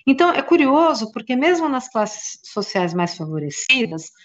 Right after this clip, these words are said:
o que se revelou é que essa aparente igualdade que havia entre homens e mulheres, então, entre homens e mulheres executivos, entre homens e mulheres juristas, entre homens e mulheres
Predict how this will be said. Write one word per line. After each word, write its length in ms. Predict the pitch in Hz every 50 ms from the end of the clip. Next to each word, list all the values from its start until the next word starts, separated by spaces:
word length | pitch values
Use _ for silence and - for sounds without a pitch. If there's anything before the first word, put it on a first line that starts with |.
| _ _ _ _ _
o 120 | - 240 -
que 160 | - 403 427
se 140 | 427 - 349
revelou 600 | 262 262 233 175 185 185 180 190 220 254 285 285
é 140 | 262 247 240 - _
que 120 | - 262
essa 360 | 262 269 269 - 285 269 277
aparente 560 | 311 311 - - 285 277 285 320 339 330 - 330
igualdade 960 | 277 240 240 226 202 185 175 170 196 214 240 254 254 226 196 170 175 175
que 100 | 170 -
havia 480 | 196 180 165 165 170 185 226 247 233 208
entre 300 | 190 190 185 175 - 190
homens 320 | 202 220 226 202 190 165
e 60 | 185 170
mulheres, 680 | 160 151 156 180 208 233 233 214 175 165 170 165 160
então, 340 | 175 170 - 196 190 185 180 - - - - - _ _
entre 320 | 196 190 190 190 190 202 202
homens 320 | 208 208 202 190 175 180
e 20 |
mulheres 460 | 190 175 170 175 185 185 190 170 170 165
executivos, 920 | 165 160 175 180 - - 143 - - - - 233 247 262 233 196 185 170
entre 260 | 180 175 175 - 175 175
homens 320 | 180 185 180 175 165 170
e 40 | 170
mulheres 600 | 175 170 165 170 170 165 170 165 160 160 - - _ - - - _
juristas, 840 | - 175 175 180 175 170 208 233 262 269 262 262 - - 190 175 185
entre 280 | 185 185 180 190 185
homens 320 | 185 185 185 185 180 175 180
e 60 | 180
mulheres 560 | 175 175 170 175 175 175 175 170 170 165 165